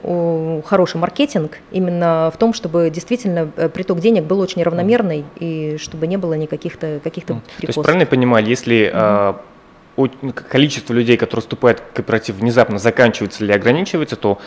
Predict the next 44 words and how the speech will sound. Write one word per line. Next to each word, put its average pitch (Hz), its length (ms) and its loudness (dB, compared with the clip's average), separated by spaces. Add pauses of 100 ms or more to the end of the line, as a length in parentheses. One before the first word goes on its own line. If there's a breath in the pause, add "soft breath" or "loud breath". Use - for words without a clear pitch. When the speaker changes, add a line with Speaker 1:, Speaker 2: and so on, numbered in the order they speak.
(120)
Speaker 2:
кооператив 107 440 0
живет 117 320 2
только 123 260 2
на 107 160 4
те 110 300 2 (220 loud breath)
один, 110 380 2
там, 95 260 -2 (320 loud breath)
э, 95 240 0
шесть - 300 4
процентов, 185 460 2
которые 123 480 4
ему 113 200 0
поступают 120 600 4
от 98 220 0
людей, 113 200 2
которые 113 280 2
уже 107 140 2
при-, 113 240 2
приобрели 117 440 4
недвижимости. 95 680 -2 (260 loud breath)
И, - 40 -20
соответственно, 151 360 4
Speaker 1:
Нет, 127 60 8
Speaker 2:
очередь 139 260 2
растягивается. 113 680 4
Speaker 1:
паевые, - 180 -12
паевые 202 240 4
взносы 208 280 2
тоже 170 220 -2
возвращаются. 160 720 -6 (100)
Люди 196 200 2
же 185 100 2
возвращают 190 540 -2
паевые 254 320 4
взносы. 160 360 -6 (280 loud breath)
То - 60 0
есть 196 100 -2
количество 220 480 2
денег 254 480 0
и 196 60 -4
количество 196 420 0
квартир 240 380 -4
всегда 185 260 -2
равно. 196 360 -2